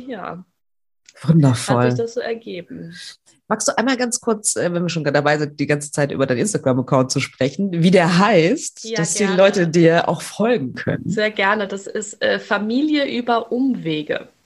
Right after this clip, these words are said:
Speaker 2: Süß.
Speaker 1: Ja.
Speaker 2: Ja.
Speaker 1: Ist ja auch so.
Speaker 2: Ist ja auch so, auf jeden Fall.
Speaker 1: <laughs>
Speaker 2: Und dass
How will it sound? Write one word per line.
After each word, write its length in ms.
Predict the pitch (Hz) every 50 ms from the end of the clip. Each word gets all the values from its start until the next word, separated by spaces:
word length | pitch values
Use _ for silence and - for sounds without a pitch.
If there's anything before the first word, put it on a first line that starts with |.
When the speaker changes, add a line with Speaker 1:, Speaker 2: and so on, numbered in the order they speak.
| _ - - - - - - - - _ _ _ _ _
Speaker 2:
Süß. 600 | - - 403 349 - - - - - - - _ _ _ _ _ _ _ _ _ _
Speaker 1:
Ja. 340 | - 349 339 220 - - _ _ _ _ _ _ _ _ _ _ -
Speaker 2:
Ja. 200 | 392 403 214 156
Speaker 1:
Ist 60 | -
ja 80 | - -
auch 120 | 180 175
so. 340 | 165 - - 170 160 - - -
Speaker 2:
Ist 180 | - - - -
ja 120 | 135 -
auch 140 | - 117 117
so, 320 | - - 131 127 127 143 -
auf 160 | - 190 165 -
jeden 240 | 202 190 208 220 277
Fall. 460 | - - - 143 127 123 120 120 127 - 226 - - - 226 - - -
Speaker 1:
<laughs> 400 | - 254 247 233 - - _ _
Speaker 2:
Und 420 | - - 226 220 226 214 - - - - _ _ _
dass 440 | - 233 226 226 226 - - - _